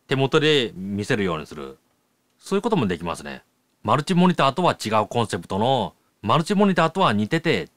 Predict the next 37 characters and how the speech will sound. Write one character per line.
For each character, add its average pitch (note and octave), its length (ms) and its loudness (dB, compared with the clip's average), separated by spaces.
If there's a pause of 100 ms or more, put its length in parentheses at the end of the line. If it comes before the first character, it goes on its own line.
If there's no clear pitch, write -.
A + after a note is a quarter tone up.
違 A#2 60 -6 (140)
う A2+ 60 -2
コ C3+ 140 -4
ン A2 60 -2
セ G2 100 -6
プ F2 100 -12
ト G#2 100 -4
の B2 360 -4 (460)
セ - 180 -12
カ A2 120 -4
ン A#2 80 -2
ド A2+ 100 -2
ス - 120 -8
ク A#2 100 -2
リ G#2 80 0
ー E2 200 -4
ン、 - 20 -20 (240)
普 - 100 -20
及 C#3 200 -2
し - 40 -10
て A#2+ 100 -8
く C3+ 80 0
れ C#3+ 80 6
る C3+ 60 0
と G2+ 100 -4
い F#2 40 -2
い - 20 -4
で F2 80 -6
す - 80 -12
ね。 C#2+ 220 -14 (560)
私 C3 280 -6
は C3+ 280 4
賛 A2+ 260 -4
成 G#2+ 140 -2
で F2+ 60 -8
す E2+ 100 -14
ね。 C2 200 -16